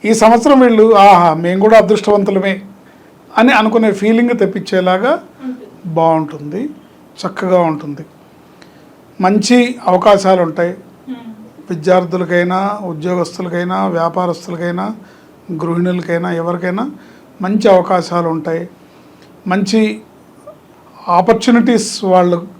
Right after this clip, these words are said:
Speaker 1: గుమ్మం తడతాయి. మంచి మార్పులు చోటు చేసుకుంటుంది. తర్వాత ప్రేమ వివాహాలు.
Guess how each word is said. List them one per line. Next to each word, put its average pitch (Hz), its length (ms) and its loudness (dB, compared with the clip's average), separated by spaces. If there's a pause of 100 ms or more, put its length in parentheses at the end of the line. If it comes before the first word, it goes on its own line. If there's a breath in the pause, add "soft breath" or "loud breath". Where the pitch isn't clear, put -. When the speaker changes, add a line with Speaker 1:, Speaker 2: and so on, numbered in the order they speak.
(120)
Speaker 1:
గుమ్మం 180 400 -4
తడతాయి. 170 460 -6 (1200 soft breath)
మంచి 196 260 -2
మార్పులు 233 760 4
చోటు 196 260 2
చేసుకుంటుంది. 180 680 -4 (1800)
తర్వాత 180 320 2 (1900)
ప్రేమ 214 300 6
వివాహాలు. 220 720 6